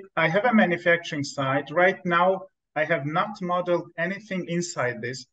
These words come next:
but let's say you have a thousand manufacturing sites and they have certain production process going in. So the good part of this is when you double click inside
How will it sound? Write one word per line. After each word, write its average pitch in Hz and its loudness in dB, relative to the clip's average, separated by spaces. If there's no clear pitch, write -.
but 151 -2
let's 220 4
say 208 6
you 180 6
have 175 4
a 156 2
thousand 196 0
manufacturing 135 -4
sites 170 -4
and 190 4
they 180 4
have 202 2
certain 175 -4
production 175 -2
process 127 -8
going 127 -4
in. 127 -8
So 160 -2
the 143 8
good 262 4
part 196 6
of 139 4
this 131 2
is 135 4
when 190 2
you 233 2
double 208 6
click 135 -2
inside 165 0